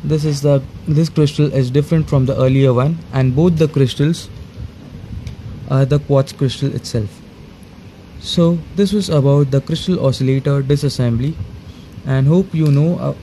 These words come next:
you came to know how the crystal looks like, and this was about the crystal oscillator disassembly.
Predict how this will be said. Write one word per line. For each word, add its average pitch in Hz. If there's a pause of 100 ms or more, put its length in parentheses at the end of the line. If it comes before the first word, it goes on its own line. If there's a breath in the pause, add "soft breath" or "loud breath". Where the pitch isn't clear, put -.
(240)
you 147
came 160
to 147
know 139 (140)
how 147
the 143 (140)
crystal 160
looks 139
like, 131 (540 loud breath)
and 135
this 160
was 170
about 135
the 139
crystal 139
oscillator 127
disassembly. 113